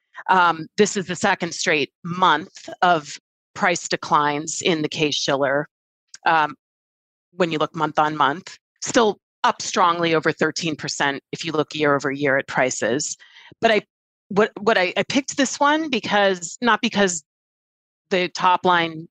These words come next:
statistic is so interesting, but because every single one of the twenty cities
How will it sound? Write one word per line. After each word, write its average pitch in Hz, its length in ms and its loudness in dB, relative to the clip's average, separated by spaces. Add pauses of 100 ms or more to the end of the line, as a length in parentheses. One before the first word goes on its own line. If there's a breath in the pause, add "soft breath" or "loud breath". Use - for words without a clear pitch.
statistic 165 520 -4
is 147 260 -4 (120)
so 175 340 2
interesting, 240 640 -2
but 156 320 0 (560 loud breath)
because 208 400 2 (100)
every 254 380 0
single 220 600 0
one 170 520 2 (400)
of 175 200 0
the 185 100 0
twenty 202 460 0
cities 160 800 -2